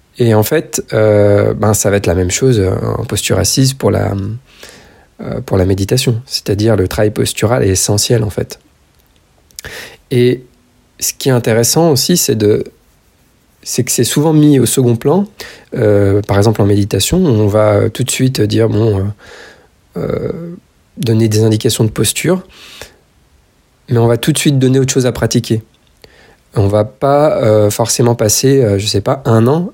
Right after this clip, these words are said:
à juste pratiquer la posture. Et en fait, le travail postural, pour moi, euh, j'ai compris maintenant que c'était en fait essentiel et qu'il était important de le faire, euh, en amont. Euh, donc, si par exemple, je pratique, euh, euh,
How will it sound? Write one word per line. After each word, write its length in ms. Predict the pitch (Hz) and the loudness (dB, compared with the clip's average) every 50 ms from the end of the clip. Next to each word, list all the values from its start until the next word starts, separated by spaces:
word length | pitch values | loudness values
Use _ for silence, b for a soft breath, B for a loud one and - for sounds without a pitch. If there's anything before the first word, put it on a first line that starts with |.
| _ | _
à 100 | - 107 | -4 -2
juste 260 | 101 95 127 - - - | 0 0 0 0 -2 -2
pratiquer 300 | - 117 113 131 - 123 | -4 -4 -4 -2 -2 -2
la 80 | 120 | -2
posture. 400 | - - - - - - - 113 - _ B B B B B B B B B B B - | -2 -4 -8 -8 -6 -6 -6 -6 -8 _ B B B B B B B B B B B -4
Et 40 | - | -2
en 40 | |
fait, 180 | 101 - 151 - | -2 -2 0 -2
le 100 | 123 - - - - | -2 -4 -4 -8 -10
travail 220 | - - 131 131 | -6 -2 -2 -2
postural, 440 | 131 135 127 120 - - 139 160 160 | 0 0 -2 -2 0 0 0 0 0
pour 120 | - 123 113 | 0 0 0
moi, 280 | 120 139 156 175 170 165 240 285 269 - | 2 0 0 0 -2 -4 -6 -12 -14 -8
euh, 200 | - - 104 104 101 | -4 -4 -2 -2 0
j'ai 120 | 98 101 | 0 0
compris 460 | 104 - 117 113 - - 135 123 117 107 | 0 0 -2 -2 0 0 2 2 2 2
maintenant 500 | 110 113 117 117 - - 123 131 156 170 | 2 2 2 0 0 0 0 0 0 0
que 300 | 156 - 123 113 107 104 B B B B B B B B B _ | -2 0 0 0 0 -2 B B B B B B B B B _
c'était 320 | - - 113 - - 120 | -6 -4 -4 -2 0 0
en 80 | 107 107 | 0 0
fait 240 | - 123 113 - | 0 -2 -2 -2
essentiel 480 | 113 101 - 117 107 - - 151 156 151 - | -2 0 0 0 0 0 0 0 0 0 0
et 80 | 110 107 | -2 -2
qu'il 160 | - - 110 | -2 -2 -2
était 160 | 104 101 117 | 0 0 0
important 380 | 101 101 - 113 - - 143 139 | 0 0 0 -2 -2 0 0 2
de 40 | 127 | 2
le 100 | 110 107 | 2 0
faire, 400 | - - 131 131 131 131 - - _ _ - - | 0 -2 -2 0 -2 -2 -4 -10 _ _ -4 -4
euh, 120 | 107 - - | -2 -2 0
en 160 | 117 117 117 | 0 2 2
amont. 240 | 117 110 110 113 113 - _ _ _ B B B B B B B B B B B - | 2 2 2 0 -2 -4 _ _ _ B B B B B B B B B B B -6
Euh, 180 | - 110 98 98 | -4 -2 0 0
donc, 180 | 104 104 98 - | 0 0 -2 -4
si 160 | - - 127 | -4 -2 -2
par 200 | 113 - 110 107 | -2 0 0 0
exemple, 360 | 113 110 110 120 123 120 120 101 | 0 0 0 0 2 2 2 2
je 80 | 104 | 0
pratique, 560 | 101 - - - 107 - - - 127 131 - | -2 -2 -2 -2 -2 -2 -2 -4 -4 -4 -2
euh, 480 | - 110 104 104 101 101 101 101 101 104 104 B B B B B B B B _ - | -2 0 2 2 2 2 2 0 -2 -4 -6 B B B B B B B B _ -4
euh, 420 | - 101 98 95 95 95 95 95 | -2 0 0 2 0 0 0 -2